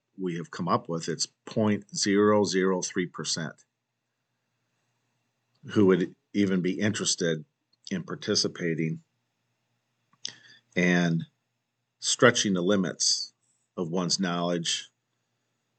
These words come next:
pursue, uh, spiritual growth, and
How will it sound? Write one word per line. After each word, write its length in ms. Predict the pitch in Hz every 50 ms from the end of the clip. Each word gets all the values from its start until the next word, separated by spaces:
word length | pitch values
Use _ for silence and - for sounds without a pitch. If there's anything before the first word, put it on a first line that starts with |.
| _ _ _ _ _ _ _ _ _ _ _ _ _ _ _ _ _ _ _ _ _ _ _ _ _ _ _ _ _ _ _ _ _ _ -
pursue, 580 | - 101 92 - - 107 95 92 95 92 87 87 - 90
uh, 140 | 87 85
spiritual 560 | 85 - - - 113 110 107 107 - - 101 90
growth, 640 | 87 95 95 95 95 95 98 95 - - - - _ _ _ _ _ _ _ _ _ _ -
and 520 | 101 95 92 92 90 87 87 85 82 -